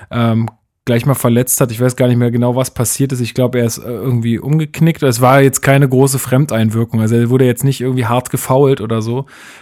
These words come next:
Ähm, aber er hat sich irgendwie den Fuß stark geprellt. Also kam jetzt auch, äh, kurz, vor kurzem erst die Meldung, ähm, starke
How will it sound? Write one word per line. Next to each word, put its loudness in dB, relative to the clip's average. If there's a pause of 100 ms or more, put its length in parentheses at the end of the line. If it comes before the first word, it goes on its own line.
(160)
Ähm, 0
aber -2
er 2
hat -4
sich -8
irgendwie 0
den 0
Fuß -4
stark 0
geprellt. 0
Also 0
kam 2
jetzt 2
auch, 0
äh, 2 (120)
kurz, -4
vor -12
kurzem -6
erst -4
die -2
Meldung, -2
ähm, -2
starke 0